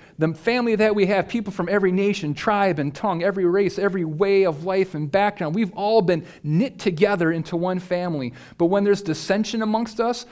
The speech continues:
when we pull back from each other, when there's disunity in the family, it breaks the heart of God and it tears the fabric of our family apart. We have to have a love for each other. You say, "Okay, I can see that we need to have a love for each other, but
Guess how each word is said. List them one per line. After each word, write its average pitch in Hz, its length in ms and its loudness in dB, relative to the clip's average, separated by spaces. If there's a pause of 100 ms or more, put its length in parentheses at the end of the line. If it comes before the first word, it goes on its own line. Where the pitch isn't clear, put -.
(240)
when 180 140 2
we 196 100 2
pull 214 320 6
back 190 340 2
from 220 200 0
each 220 200 -4
other, 220 280 2
when 190 100 0
there's 156 160 0
disunity 214 640 -2
in 196 80 0
the 175 100 -2
family, 220 500 -4
it 143 140 -6
breaks 190 320 -2
the - 120 -6
heart 190 200 0
of 165 100 -10
God 143 280 -4 (200)
and 127 100 -8
it 135 100 -10
tears 185 400 -2
the 135 140 -10
fabric 147 560 -6
of 127 140 -8
our 123 120 -2
family 127 400 -10
apart. - 360 -14 (1400)
We 175 220 -4
have 165 320 -6
to 147 80 -12
have 131 240 -4
a 113 60 -6
love 127 360 2 (140)
for 120 180 -8
each 110 200 -10
other. 107 320 -20 (1400)
You 165 120 -6
say, 185 140 2
"Okay, 180 320 4
I 180 100 0
can 180 140 0
see 233 260 -6
that 202 160 2
we 180 80 0
need 190 100 2
to 175 60 -4
have 180 140 0
a 170 40 0
love 202 220 4
for 202 60 -2
each 180 160 -4
other, 165 200 0
but 143 280 0